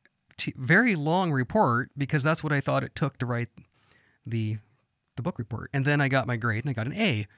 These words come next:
It's like, "Oh, I did it. I got an A." Then I managed to see the book report of the kid sitting next to me, and he wrote about three sentences, and he got an A.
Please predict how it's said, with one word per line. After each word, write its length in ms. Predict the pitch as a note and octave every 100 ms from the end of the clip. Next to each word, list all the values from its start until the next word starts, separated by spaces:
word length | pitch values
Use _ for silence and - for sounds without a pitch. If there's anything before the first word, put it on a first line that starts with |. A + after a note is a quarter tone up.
| _
It's 80 | -
like, 80 | B2
"Oh, 100 | D#3+ -
I 60 | G#2+
did 160 | C3
it. 80 | A2
I 80 | G#2+
got 200 | A#2 A2+
an 60 |
A." 180 | C#3 A#2 - _ _ _ - A#2+
Then 200 | D3+ D#3
I 100 | C3+
managed 380 | D3 E3 C#3
to 80 | C3
see 180 | - D3
the 100 | B2+
book 200 | C#3 -
report 420 | C3 C3+ B2+ -
of 80 | A#2+
the 80 | A#2+
kid 200 | C3+ A#2+
sitting 260 | C3+ A2
next 220 | C3+ G3+ -
to 100 | A#2+
me, 120 | A2+
and 160 | A#2 - _ _
he 140 | E3
wrote 160 | D#3 D3+
about 300 | C3 B2 - _ -
three 260 | D#3 B2
sentences, 760 | - E3 D3 A#2 A2 G#2 G#2+ - _ _ -
and 140 | C3+ C3
he 160 | G3
got 180 | B2+ G2+
an 120 | G#2
A. 200 | - A2+